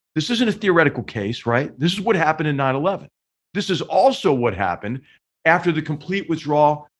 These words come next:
from Iraq in December two thousand and one, when then Vice President Biden calls up President Obama and says, "Thank you for allowing me to end this goddamn war."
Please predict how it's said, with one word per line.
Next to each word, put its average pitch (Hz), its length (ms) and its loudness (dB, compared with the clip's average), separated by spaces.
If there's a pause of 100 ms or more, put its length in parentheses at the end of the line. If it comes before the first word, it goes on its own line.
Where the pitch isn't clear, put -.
(100)
from 139 140 -2
Iraq 135 360 4
in 127 60 -2
December 120 360 -2
two 117 180 -6
thousand 107 360 0
and 92 100 -8
one, 78 260 -10 (280)
when 131 160 6
then 165 180 6
Vice 160 220 4
President 147 340 0
Biden 131 300 4
calls 151 280 2
up 151 120 -6
President 135 320 -2
Obama 127 120 4
and 123 100 -2
says, - 320 -10
"Thank 214 320 0
you 98 260 -8 (420)
for 151 140 2
allowing 160 520 4
me 160 180 -2
to 156 420 -4
end 139 480 2 (240)
this 131 300 -2
goddamn 123 580 2
war." 101 300 -8